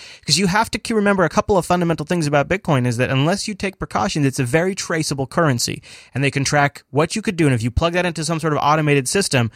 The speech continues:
that could make regulators, the I R S, auditors, it could make people collecting financial modeling information to see how consumers spend money, can make all of their jobs a lot easier and a lot creepier. And so I wanted, and then there's also the downsides of being tied down by this archaic system that's likely gonna collapse around us after a bond bubble pops.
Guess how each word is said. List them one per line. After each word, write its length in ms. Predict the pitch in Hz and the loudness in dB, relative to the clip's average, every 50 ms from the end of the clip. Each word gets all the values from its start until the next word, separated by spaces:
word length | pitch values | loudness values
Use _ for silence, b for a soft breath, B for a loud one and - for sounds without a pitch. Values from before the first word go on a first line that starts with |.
| B B B | B B B
that 120 | B 139 - | B -6 -4
could 140 | - 262 240 | -4 -2 -2
make 160 | 247 208 - | -2 -2 -2
regulators, 680 | 160 160 170 180 175 175 170 165 160 160 170 170 151 | 0 0 0 0 0 2 2 2 2 0 0 -2 -2
the 120 | 127 135 120 | -2 -2 0
I 220 | 139 147 151 151 | 2 2 2 2
R 100 | 147 143 | 2 2
S, 280 | 143 139 139 143 139 - | 2 2 0 0 -2 -4
auditors, 560 | - 120 139 147 147 143 143 143 147 147 131 | -2 0 0 0 0 0 0 0 0 0 -2
it 60 | 139 123 | -4 -2
could 200 | - 156 147 143 | -4 -4 -2 0
make 280 | 143 135 135 123 - B B B B B B - | 0 0 -2 -2 -6 B B B B B B -2
people 220 | 170 156 160 156 | 0 0 2 0
collecting 420 | - - 160 160 151 - 156 147 | 0 0 0 0 0 0 -2 -2
financial 480 | 123 - 139 135 143 147 151 147 - 151 | 0 0 0 2 2 2 0 0 0 0
modeling 440 | 143 139 135 143 151 151 151 156 151 | 2 2 2 2 2 2 2 2 2
information 500 | 147 139 - 143 143 147 147 143 - 151 | 0 0 0 0 0 0 0 0 0 -2
to 60 | 131 | -2
see 160 | - - 156 | 0 0 0
how 120 | 143 143 139 | 0 0 0
consumers 420 | - 147 131 - 156 143 139 139 | -2 -2 -2 -2 -2 0 0 -2
spend 240 | - - 139 139 139 | -2 0 0 0 0
money, 300 | 139 135 135 139 135 B B B B B - | 0 0 0 -2 -4 B B B B B -4
can 80 | 185 | -2
make 140 | 190 185 175 | -2 -2 0
all 260 | - 180 196 220 240 | 0 0 2 2 0
of 140 | 226 190 165 | 0 0 0
their 160 | 175 170 160 | 0 0 2
jobs 400 | 131 135 139 131 131 131 123 - - | 2 2 2 4 4 2 0 -2 -4
a 60 | 120 | -2
lot 260 | 117 120 135 156 185 | 0 2 2 4 2
easier 480 | 202 220 214 160 135 123 120 113 117 b b b b b | 2 0 0 2 2 2 2 2 0 b b b b b
and 140 | b 127 127 | b -4 -2
a 40 | 127 | 0
lot 220 | 131 139 135 - | 2 0 0 -2
creepier. 480 | - - 196 196 180 - 123 107 92 - b b b b b b | -2 -2 -2 0 0 -2 -4 -4 -6 -8 b b b b b b
And 120 | - 135 123 | -4 -4 0
so 100 | - 147 | 0 2
I 60 | 147 | 2
wanted, 320 | 156 180 202 208 196 180 | 2 2 2 2 0 -2
and 340 | - 156 208 254 220 214 220 | 0 0 2 2 2 0 0
then 140 | 196 233 247 | 0 0 0
there's 140 | 247 226 233 | 0 0 2
also 220 | 214 214 196 214 | 0 0 0 -2
the 100 | 208 196 | -2 -2
downsides 640 | 151 175 170 170 175 175 165 - 165 147 147 143 143 | 0 2 2 2 2 0 0 0 0 0 0 0 -4
of 80 | 139 127 | -4 -4
being 200 | 147 139 139 131 | -2 -2 -2 -2
tied 300 | - 151 147 151 151 135 | 0 0 2 2 2 2
down 260 | 147 139 135 135 131 | 2 2 2 2 2
by 140 | 127 127 127 | 2 2 2
this 160 | 131 123 127 | 2 0 0
archaic 420 | 131 127 - - 143 135 120 - | -2 -2 -2 0 0 0 0 0
system 280 | - - 135 - - 131 | -2 -4 -2 -2 -2 -2
that's 140 | 127 117 - | -2 0 0
likely 300 | 135 135 123 - 135 127 | 0 0 2 0 0 0
gonna 140 | 127 127 | 0 -2
collapse 460 | 113 - - 131 127 127 131 - - 131 | -2 -2 -2 0 0 2 0 0 -2 -2
around 300 | 120 123 123 131 131 123 | 0 0 2 2 2 2
us 140 | 117 - | 0 0
after 240 | 127 120 - - 120 | 0 -2 -2 -2 -4
a 40 | 120 | 0
bond 300 | 113 131 127 131 131 127 | 2 2 2 2 2 0
bubble 200 | 120 113 110 110 | 0 -2 -2 -6
pops. 380 | - - 110 104 - - - | -6 -6 -6 -6 -6 -8 -12